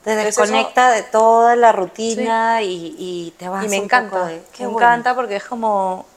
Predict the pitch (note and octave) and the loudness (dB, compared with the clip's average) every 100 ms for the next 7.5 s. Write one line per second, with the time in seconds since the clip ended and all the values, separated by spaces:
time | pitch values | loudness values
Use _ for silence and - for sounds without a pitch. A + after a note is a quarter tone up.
0 | _ _ _ _ _ _ _ _ - B3 | _ _ _ _ _ _ _ _ -4 -4
1 | A#3+ - G3+ F#3+ - G#3 A3 B3 G#3+ F#3+ | -4 -14 -8 -8 -4 -6 -4 -4 -2 -2
2 | E3 G#3 F#3+ G#3 G3+ F#3+ G3+ G3 G3 F3+ | -2 -4 -6 -4 -4 -4 -4 -4 -4 -2
3 | D#3+ - F3 E3+ F#3 F3+ E3+ D#3+ - F3 | -4 -2 -2 0 0 0 -2 -8 -10 -8
4 | E3+ - F#3+ E3+ E3 D#3+ - A3+ A#3+ B3 | -4 2 2 2 -2 -2 0 2 2 0
5 | G#3 G#3+ E3+ D3+ E3+ G3 G3+ A3 G#3 G3 | -2 -2 -6 -4 2 4 4 2 4 4
6 | G3+ G3 E3+ E3 G3 G#3+ G3+ F#3+ G3 G#3+ | 6 4 2 0 -2 -4 -4 -8 -8 -8
7 | F#3+ F3 F#3 F3+ | -6 -6 -2 -2